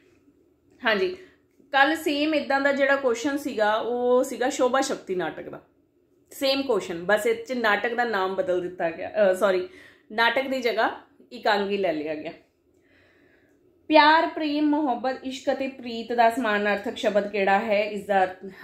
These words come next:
ਆਨਸਰ ਆਏਗਾ ਨੀਹੂ। ਬਾਬਾ ਫਰੀਦ ਜੀ ਨੇ ਆਪਣੇ ਸ਼ਲੋਕ ਵਿੱਚ ਇਹ ਸ਼ਬਦ ਵਰਤਿਆ ਹੋਇਆ ਨੀਹੂ। ਤੇ ਇਹ ਵੀ ਕੁਐਸਚਨ ਰਿਪੀਟ ਹੈ,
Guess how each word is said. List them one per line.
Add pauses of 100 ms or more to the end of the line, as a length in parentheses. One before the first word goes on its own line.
(140)
ਆਨਸਰ
ਆਏਗਾ
ਨੀਹੂ। (720)
ਬਾਬਾ
ਫਰੀਦ
ਜੀ
ਨੇ
ਆਪਣੇ
ਸ਼ਲੋਕ
ਵਿੱਚ
ਇਹ
ਸ਼ਬਦ
ਵਰਤਿਆ
ਹੋਇਆ
ਨੀਹੂ। (460)
ਤੇ
ਇਹ
ਵੀ
ਕੁਐਸਚਨ (160)
ਰਿਪੀਟ
ਹੈ,